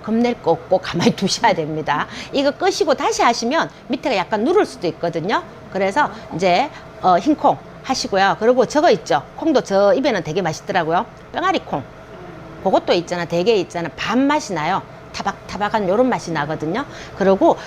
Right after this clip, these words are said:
요 기계는 사셨으니까 저는 제일 권하고 싶은 거는 우리가 있잖아요. 도마도가 뭐라고 하느냐면 이태리 속담에 도마도가 빨갛게 익을 무렵이면 의사쌤 얼굴이 파랗게 질린다 그럴 정도로 환자 수가 줄어든대요.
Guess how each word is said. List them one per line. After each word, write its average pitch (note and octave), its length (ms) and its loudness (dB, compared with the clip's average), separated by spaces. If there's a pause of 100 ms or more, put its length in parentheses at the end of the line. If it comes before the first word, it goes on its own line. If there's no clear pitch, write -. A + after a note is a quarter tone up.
(120)
요 C4 180 8
기계는 D#4 360 2
사셨으니까 C4+ 720 0
저는 C#4 300 0
제일 - 340 -2
권하고 C4 360 2
싶은 G3 280 -6
거는 F3 320 0 (440)
우리가 A#3 240 4
있잖아요. F3 540 -2 (960)
도마도가 E3 720 2 (340)
뭐라고 D#3+ 420 -2
하느냐면 A3+ 320 -2
이태리 A#3+ 320 0
속담에 E3+ 680 0 (520)
도마도가 F#3+ 440 2
빨갛게 G#3 640 -2
익을 A3 260 0
무렵이면 D#3 580 -2 (280)
의사쌤 - 480 -2
얼굴이 F3 280 0 (100)
파랗게 G#3 480 -4
질린다 G3+ 440 0
그럴 D3 220 -2
정도로 C#3+ 460 -2 (480)
환자 A#3+ 400 2
수가 G#3 320 -4
줄어든대요. C3+ 600 0